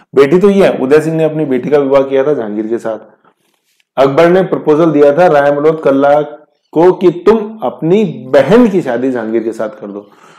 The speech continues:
तो उदय सिंह ने तो अपनी बेटी की शादी करी थी जहांगीर के साथ, जिनका नाम था जोधाबाई, और यहाँ थी बात बहन की, लेकिन रामलोत कल्ला ने नहीं करी, ठीक है ना, नहीं करी, और फिर एंटी हो गए।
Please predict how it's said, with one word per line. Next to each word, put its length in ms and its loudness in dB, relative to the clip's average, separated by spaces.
तो 440 2
उदय 240 4
सिंह 420 0
ने 80 2
तो 80 4
अपनी 220 0
बेटी 220 2
की 80 0
शादी 220 0
करी 160 -2
थी 80 -2
जहांगीर 240 -2
के 60 -2
साथ, 160 0
जिनका 220 2
नाम 220 0
था 60 2
जोधाबाई, 480 0
और 140 4
यहाँ 340 2
थी 60 2
बात 220 2
बहन 340 -8
की, 280 -18
लेकिन 300 0
रामलोत 400 0
कल्ला 180 0
ने 120 -2
नहीं 180 -4
करी, 180 -4
ठीक 100 2
है 60 2
ना, 100 2
नहीं 160 2
करी, 260 2
और 180 2
फिर 220 2
एंटी 360 -4
हो 140 2
गए। 140 -2